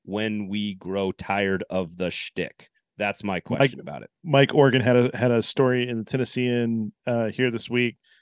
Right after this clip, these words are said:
Speaker 2: uh, talking to Eddie George, uh, with some very sort of pointed quotes about how glad they, that they were to be playing Jackson State, and w-,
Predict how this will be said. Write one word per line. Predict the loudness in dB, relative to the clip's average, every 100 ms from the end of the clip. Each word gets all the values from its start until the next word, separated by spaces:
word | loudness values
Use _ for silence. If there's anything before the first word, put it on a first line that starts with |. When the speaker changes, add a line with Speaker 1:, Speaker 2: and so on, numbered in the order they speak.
| _ _
Speaker 2:
uh, | -4 -4 -4
talking | 0 2 4 4
to | 4
Eddie | 4 4
George, | 4 4 6 4 0 -8 -12 _ _ _ -4
uh, | -4 -2
with | 0 0
some | 0 0
very | 6 6 6 4
sort | 2 2 4
of | 4 0 -2 _ _ _ _ _ _ _ _ _ _ _ -2
pointed | 0 0 -2 0
quotes | 4 4 4
about | 0 4 4 4 0
how | -4 0 2
glad | 2 2 4 0 -2
they, | -2 -2 -8 _ -10
that | -2 4
they | 6
were | 8 6
to | 6
be | 2
playing | 2 2 2 0
Jackson | 2 2 2 -6
State, | -2 2 2 0 -6 -20 -14
and | -6 -4 -2
w-, | -4